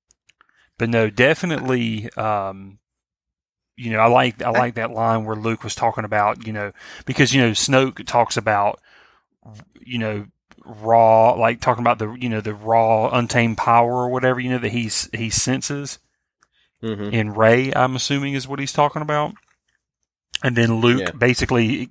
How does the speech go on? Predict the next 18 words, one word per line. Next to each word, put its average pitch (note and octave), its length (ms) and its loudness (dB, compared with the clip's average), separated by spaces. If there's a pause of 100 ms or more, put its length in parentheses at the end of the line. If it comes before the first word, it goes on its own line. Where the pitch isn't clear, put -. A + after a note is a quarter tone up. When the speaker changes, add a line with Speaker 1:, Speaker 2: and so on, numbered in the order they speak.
Speaker 1:
says B2 320 0
that A2+ 200 -2
same A#2 360 -2
thing, A#2 460 -6 (580)
that A#2 80 0
he's A#2 180 2
only A#2+ 220 0
seen A#2+ 360 0
that A2+ 220 0
kind A#2+ 180 0
of A2 100 -2
raw A2 280 4
power, A2 600 0 (260)
you A#2 120 -10
know, G#2+ 100 -10
one A2+ 240 -8
other A2+ 180 -6
time. B2 480 -4